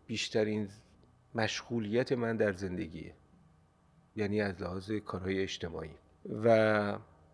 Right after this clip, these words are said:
برای نمونه می‌تونم بگم که اگر اعدامی صورت بگیره در ایران یا حقی رو ناحق می‌کنن که هر روز اتفاق میفته، اه، این به شدت منو غمگین می‌کنه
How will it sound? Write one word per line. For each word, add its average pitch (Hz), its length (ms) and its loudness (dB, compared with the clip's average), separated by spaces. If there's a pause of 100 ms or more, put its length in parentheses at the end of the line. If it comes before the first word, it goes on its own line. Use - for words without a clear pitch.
(280)
برای 110 220 6
نمونه 104 420 2
می‌تونم 104 420 -4
بگم 104 280 -2
که 101 200 2
اگر 95 380 -2
اعدامی 110 440 4
صورت 104 400 0
بگیره 92 520 -4 (1300)
در 101 140 0
ایران 95 500 -4 (140)
یا 90 300 -8 (160)
حقی 117 380 0
رو 104 260 -4
ناحق 101 440 -2
می‌کنن 95 580 -6 (880)
که 113 140 2
هر 104 160 4
روز 110 460 -4 (640)
اتفاق 101 420 2
میفته، 110 640 2 (760)
اه، 95 340 0 (220)
این 113 340 0 (760)
به 117 60 -6
شدت 117 420 2
منو 113 200 2
غمگین 104 420 -2
می‌کنه 117 460 -2